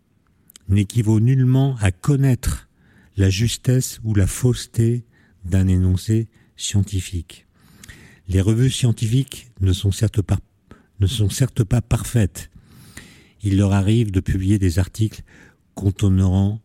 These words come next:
contenant des erreurs ou présentant des conclusions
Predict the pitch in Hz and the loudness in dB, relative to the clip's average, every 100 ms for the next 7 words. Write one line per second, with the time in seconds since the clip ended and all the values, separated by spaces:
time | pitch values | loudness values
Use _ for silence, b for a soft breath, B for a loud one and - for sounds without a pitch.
0 | - 104 98 98 98 92 87 85 87 92 | -6 -4 0 0 2 0 0 0 2 2
1 | 101 - B B B B B - 131 - | 0 -6 B B B B B -4 -2 0
2 | 110 101 98 113 110 92 - 98 87 98 | 0 0 0 0 0 0 0 -2 -2 -2
3 | 92 120 | 0 -2